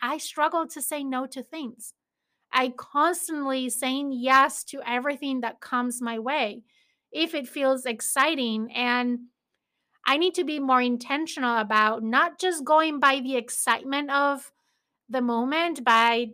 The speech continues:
the shiny new object, but really asking myself, "If I say yes to that, what is that I'm gonna say no to?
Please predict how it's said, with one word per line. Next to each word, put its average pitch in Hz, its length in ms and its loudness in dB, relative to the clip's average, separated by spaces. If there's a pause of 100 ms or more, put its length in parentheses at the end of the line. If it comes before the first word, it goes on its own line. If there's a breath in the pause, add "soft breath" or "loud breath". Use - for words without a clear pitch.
(140)
the 240 120 -4
shiny 262 580 2
new 269 280 -2
object, 302 800 4
but 269 220 2
really 294 580 0
asking 262 520 4
myself, 226 640 -8 (880)
"If 302 220 -2
I 285 140 4
say 269 260 -2
yes 269 380 -2
to 311 160 -10
that, 311 340 4 (340 soft breath)
what 285 300 4
is 370 160 4
that 302 120 4
I'm 277 200 0
gonna 254 180 -2
say 240 260 -4
no 214 280 -4
to? - 400 -16